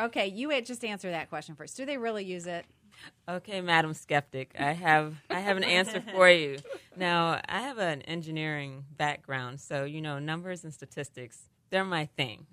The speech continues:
Speaker 2: I really,
Speaker 1: Yes.
Speaker 2: I'm really
Speaker 1: Okay.
Speaker 2: comfortable with those. So I have some numbers for you that show that recruiters absolutely use LinkedIn.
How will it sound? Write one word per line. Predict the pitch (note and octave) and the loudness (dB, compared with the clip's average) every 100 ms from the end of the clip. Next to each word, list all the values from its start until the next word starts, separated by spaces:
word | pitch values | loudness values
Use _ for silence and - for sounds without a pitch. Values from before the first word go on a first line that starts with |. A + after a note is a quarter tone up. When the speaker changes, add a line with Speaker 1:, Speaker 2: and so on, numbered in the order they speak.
| - | -10
Speaker 2:
I | C#3+ | -6
really, | D3+ D3+ C#3+ | -2 -2 -4
Speaker 1:
Yes. | C3 - | -8 -12
Speaker 2:
I'm | D3 D3+ | -10 -6
really | D#3+ D#3+ | -6 -6
Speaker 1:
Okay. | D#3+ | -8
Speaker 2:
comfortable | C#3+ C#3 C3+ C3 | -10 -10 -8 -8
with | B2+ - | -8 -6
those. | C3 A#2+ B2 - _ _ - - - | -6 -6 -12 -20 _ _ -20 -20 -6
So | F3+ F3 | 0 0
I | E3 F3 | 0 -2
have | F3+ F3+ F3 E3+ | -4 -4 -4 -8
some | - D#3+ D3+ | -12 -8 -6
numbers | D3 C#3 C3+ - | -6 -8 -14 -14
for | B2+ A#2+ | -12 -10
you | A2+ G2+ - _ _ - _ - | -12 -16 -20 _ _ -20 _ -12
that | C#3 | -12
show | - E3 D3 | -8 -4 -2
that | C#3 | -2
recruiters | C#3+ - E3+ D3 - | -6 -8 -8 -8 -6
absolutely | C#3+ C3+ D3+ C#3+ B2 C3 | -6 -6 -10 -12 -10 -12
use | B2+ A#2+ - | -14 -16 -16
LinkedIn. | A#2+ C3 B2+ A#2 | -16 -14 -16 -16